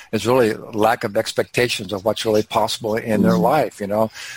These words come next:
Speaker 1: So that's what we,
Speaker 2: Yeah.
Speaker 1: that's the message that we need to get out to people, that we are so much more
Speaker 2: Mm-hmm.
Speaker 1: powerful and so much, uh, you know, we have so much potential, unlimited potential to
Speaker 2: Yeah.
Speaker 1: do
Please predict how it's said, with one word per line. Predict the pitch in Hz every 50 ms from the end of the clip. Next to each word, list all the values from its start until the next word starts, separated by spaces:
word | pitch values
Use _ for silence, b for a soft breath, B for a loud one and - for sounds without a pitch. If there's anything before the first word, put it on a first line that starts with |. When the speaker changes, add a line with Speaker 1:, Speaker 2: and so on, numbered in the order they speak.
| B B B
Speaker 1:
So | - 120
that's | 120 131 - -
what | 135 123
we, | 123 120
Speaker 2:
Yeah. | 120 127
Speaker 1:
that's | 123 127 - -
the | 113
message | 120 127 - - 113
that | 120 117
we | 113 117
need | 117 113 113 98
to | 101
get | 120 113
out | 113 110 -
to | - 104
people, | - 113 113 101 113 110
that | 101 101 98 -
we | - 120 123 120
are | 110 107 101
so | - - - 175 165
much | 156 147 131 101 92
more | - 117 -
Speaker 2:
Mm-hmm. | 95 -
Speaker 1:
powerful | - 113 110 113 - - 120 113 113 113 B B B B B B B B B B -
and | 113 104 101 -
so | - - 147 147 147
much, | 139 127 127 123 110 - - - - - - _ - - 139
uh, | 127 117 117 107 101 95 92 104
you | 117 120 120
know, | 113 107 107 98 101 110 117 110 113
we | 123 120
have | 120 113 -
so | - - 143
much | 139 135 123 - -
potential, | - 110 - - 123 120 113 - - 117 113 113 113 - -
unlimited | 139 156 151 151 156 151 139 113 127 107
potential | - 113 - - 123 123 - - 113
to | 107 196
Speaker 2:
Yeah. | 185 185 190
Speaker 1:
do | 120 113 113